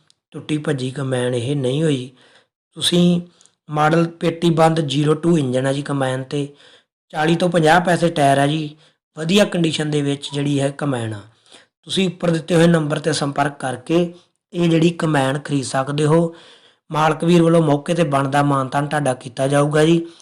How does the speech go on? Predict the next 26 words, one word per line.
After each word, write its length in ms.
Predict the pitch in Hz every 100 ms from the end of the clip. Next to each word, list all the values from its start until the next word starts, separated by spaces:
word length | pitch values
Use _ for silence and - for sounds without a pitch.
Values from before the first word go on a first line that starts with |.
| _ _
ਦੋ 240 | 127 120 165 175
ਹਜ਼ਾਰ 320 | 175 170 165
ਨੌ 180 | 160 143 143
ਮਾਡਲ 340 | 143 147 151
ਆ 80 | 151
ਜੀ, 240 | 165 175 - _ _ _
ਸੱਤ 400 | - - 151 151 165
ਲੱਖ 320 | 160 156 -
ਪੰਦਰਾਂ 500 | 175 147 143 151 160
ਹਜ਼ਾਰ 240 | 147 143
ਰੁਪਈਆ 320 | 135 - 139 143
ਇਸ 140 | 135
ਕੰਬਾਈਨ 420 | - 139 131 123
ਦੀ 80 | 120
ਜਿਹੜੀ 340 | 135 123 147 175 - _ _ 147
ਡਿਮਾਂਡ 460 | 135 139 127 117
ਆ 80 | 104
ਜੀ। 160 | 98 - -
ਦੋਸਤੋ, 360 | 165 170 208 196
ਇਸ 100 | -
ਤੋਂ 160 | 185
ਬਾਅਦ 240 | 165 165 165
ਆ 60 |
ਜੀ 160 | 170 190
ਵਿਸ਼ਾਲ 440 | 165 - 143 143 143
ਕੰਬਾਈਨ। 460 | 156 139 123 104